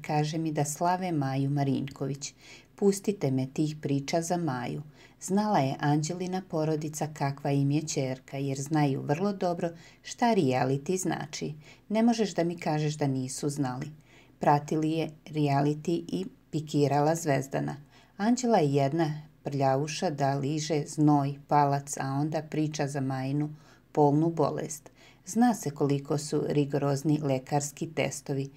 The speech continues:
pred ulazak u Zadrugu. Mogla je samo ona Maji preneti nešto. Ona je gutalica, a ne zna ni da guta. Videli smo da mora pljuvati”, rekao je Taki.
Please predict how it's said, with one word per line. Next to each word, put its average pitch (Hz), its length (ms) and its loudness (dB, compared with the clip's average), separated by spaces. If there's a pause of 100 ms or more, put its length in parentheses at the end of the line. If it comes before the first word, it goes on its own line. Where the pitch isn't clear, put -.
(300)
pred 240 240 4
ulazak 135 520 0
u 160 80 -2
Zadrugu. 151 640 -2 (340)
Mogla 165 320 2
je 156 100 4
samo 226 480 2
ona 147 300 2
Maji 139 480 0
preneti 135 500 -2
nešto. 147 480 -4 (460)
Ona 160 260 4
je 165 120 6
gutalica, 139 680 0
a 135 100 -4
ne 135 200 2
zna 151 240 2
ni 139 140 2
da 135 160 2
guta. 135 600 -4
Videli 147 440 0
smo 139 240 -2
da 135 140 -2
mora 143 360 2 (120)
pljuvati”, 135 460 -4 (600)
rekao 143 460 -4
je 165 200 -4
Taki. - 520 -10